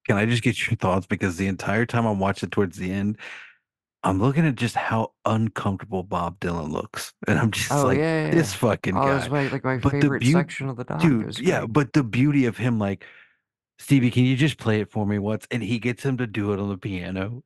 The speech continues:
Speaker 1: and then
Speaker 2: Well,
Speaker 1: he
Speaker 2: the
Speaker 1: just
Speaker 2: thing where they
Speaker 1: Yeah.
Speaker 2: highlight, it's just like, 'cause that footage has existed forever, and he always just looked, e-, everybody was constantly just like, "Dude, is he just, like, beyond blitzed on cocaine or booze or what?"
Speaker 1: Mm-hmm.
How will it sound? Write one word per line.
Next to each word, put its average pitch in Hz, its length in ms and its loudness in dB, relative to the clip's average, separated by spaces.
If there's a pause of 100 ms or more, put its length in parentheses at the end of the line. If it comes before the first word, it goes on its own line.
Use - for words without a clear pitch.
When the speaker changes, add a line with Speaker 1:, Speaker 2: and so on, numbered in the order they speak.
(120)
Speaker 1:
and 110 160 2
then 110 100 2
Speaker 2:
Well, 190 80 2
Speaker 1:
he - 60 2
Speaker 2:
the 208 80 2
Speaker 1:
just 120 140 0
Speaker 2:
thing 226 220 2
where 226 100 2
they 220 140 0
Speaker 1:
Yeah. 185 60 -2
Speaker 2:
highlight, 202 480 -2
it's 160 140 -4
just - 220 -6
like, 180 180 -4 (1040)
'cause 160 140 0
that 165 180 0
footage 156 280 2
has 117 140 -2
existed 104 440 -4
forever, 87 540 -2
and 71 160 -4
he 104 160 2
always 95 520 2
just 90 220 -6
looked, 90 260 -6
e-, - 160 -4 (100)
everybody 107 380 2
was 92 120 -4
constantly 87 320 -4
just - 120 -4
like, - 160 -10 (280)
"Dude, 80 180 -6
is - 120 -12
he 92 120 -2
just, 78 280 -6
like, 71 240 -6 (260)
beyond 78 680 -6 (140)
blitzed - 640 -6 (220)
on 57 480 -6 (220)
cocaine 87 840 -2
or 65 320 -6
booze 85 580 -4
or 73 160 -6
what?" 90 520 0
Speaker 1:
Mm-hmm. 117 100 -6